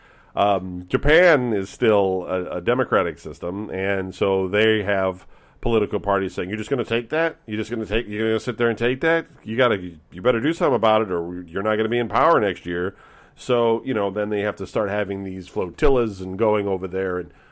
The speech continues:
flying ships around, and then China says, "Hey, we're gonna create an air freaking zone. So, you know, if anybody flies into our air zone, we're gonna, you know, intercept them." And, uh, you know, so then other people have to go, like us, the United States, have to go fly through their air zone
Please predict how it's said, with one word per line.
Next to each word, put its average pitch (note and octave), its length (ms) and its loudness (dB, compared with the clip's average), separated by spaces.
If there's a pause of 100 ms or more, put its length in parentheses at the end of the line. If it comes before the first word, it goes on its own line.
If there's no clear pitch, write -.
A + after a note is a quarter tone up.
(100)
flying G2 320 0
ships - 340 -4
around, B2 380 4
and A#2 260 -4 (240)
then B2 220 -2
China A2+ 340 0
says, B2+ 220 -4
"Hey, G3 260 6
we're C#3 160 6
gonna C#3+ 180 2
create C#3 300 6
an C3+ 80 -2
air E3+ 300 6 (180)
freaking G#2 640 2
zone. F#2 680 2
So, G#2 500 2 (300)
you B2+ 80 -4
know, A2+ 100 0
if G#2+ 80 -2
anybody C3 300 0
flies B2 360 2
into A#2+ 140 0
our A#2+ 220 6
air D#3 260 6
zone, G#2+ 400 0
we're A2+ 160 2
gonna, A2 300 -2
you A#2+ 160 0
know, G2 320 -2
intercept A#2+ 560 -2
them." A2 380 2
And, F#2 260 -2 (320)
uh, F2+ 500 -6 (260)
you A#2 120 -6
know, G#2 160 -2
so A2+ 120 -8
then B2 160 0
other B2 180 2
people A#2 240 0
have A2+ 160 2
to A2+ 60 -6
go, G#2+ 160 4
like G2 300 2
us, F#2+ 240 0
the G#2 80 -12
United G2 280 -4
States, F#2+ 280 -8
have G2+ 120 -4
to G#2+ 40 -10
go G#2 140 0
fly G2+ 320 0
through A#2 260 0
their G2+ 240 4
air G2 280 -2
zone F2+ 440 -4